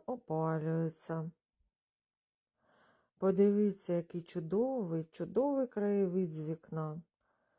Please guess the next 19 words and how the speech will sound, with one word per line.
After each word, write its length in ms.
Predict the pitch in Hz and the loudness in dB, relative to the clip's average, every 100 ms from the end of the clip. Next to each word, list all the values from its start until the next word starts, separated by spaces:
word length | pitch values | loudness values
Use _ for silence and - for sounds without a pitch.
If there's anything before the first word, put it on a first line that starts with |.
| _ - | _ 0
Можна 420 | 196 202 185 196 | 4 4 4 0
цілими 580 | 196 254 269 262 226 214 | 2 2 4 6 6 4
днями 480 | 180 185 180 165 | 4 2 2 0
тут 280 | 165 160 - | -4 -8 -10
відпочивати, 1040 | 160 165 170 165 170 165 214 277 285 226 233 - _ | -10 -8 -10 -8 -8 -4 -2 -2 0 -2 -2 -8 _
пити 280 | 180 180 165 | -2 0 -4
каву, 760 | - 180 233 247 220 214 226 - _ _ - | -2 2 2 2 -2 -4 -6 -12 _ _ -10
шампанське 1000 | - 156 - 180 240 240 226 - 190 208 - | -4 -4 -2 -2 0 0 -4 -10 -10 -10 -12
та 160 | - 170 | 0 2
мріяти 540 | 165 190 262 254 240 | 4 2 2 0 0
про 200 | 156 156 | -4 -4
світле 520 | 151 - 214 302 208 175 | -6 -6 -6 -4 -4 -4
та 120 | 156 | -6
прекрасне 680 | - 160 - 175 208 - 165 | -6 -6 -4 -2 -4 -4 -2
майбутнє. 800 | 156 151 151 151 156 _ 170 170 _ _ _ _ _ _ _ _ _ _ _ _ _ _ _ _ _ _ - _ | 0 0 -2 -6 -8 _ -10 -10 _ _ _ _ _ _ _ _ _ _ _ _ _ _ _ _ _ _ -20 _
Це 240 | - 226 | 2 6
у 140 | 247 | 6
нас 340 | 180 165 151 - | 6 2 -2 -6
вітальня. 1000 | 160 247 - 156 147 139 151 180 226 | -2 -2 -2 -4 -2 -4 -4 -2 -2